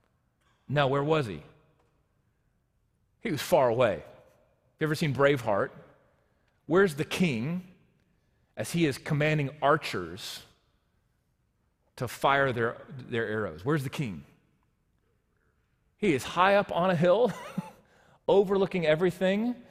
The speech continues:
as far away from the action as possible. In ancient times, that was a common practice.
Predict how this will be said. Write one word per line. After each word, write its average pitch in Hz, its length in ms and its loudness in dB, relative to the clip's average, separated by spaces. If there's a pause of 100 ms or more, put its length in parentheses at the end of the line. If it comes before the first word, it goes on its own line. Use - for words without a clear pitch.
(260)
as - 160 -8
far 220 460 4
away 190 240 4
from 180 180 -2
the 170 140 -4
action 147 420 -4
as 120 80 -8
possible. 104 560 -8 (2500)
In 131 100 -4
ancient 180 380 0
times, 170 320 -2
that 190 140 -4
was 160 100 -4
a 156 60 -2 (120)
common 160 680 -4
practice. - 840 -10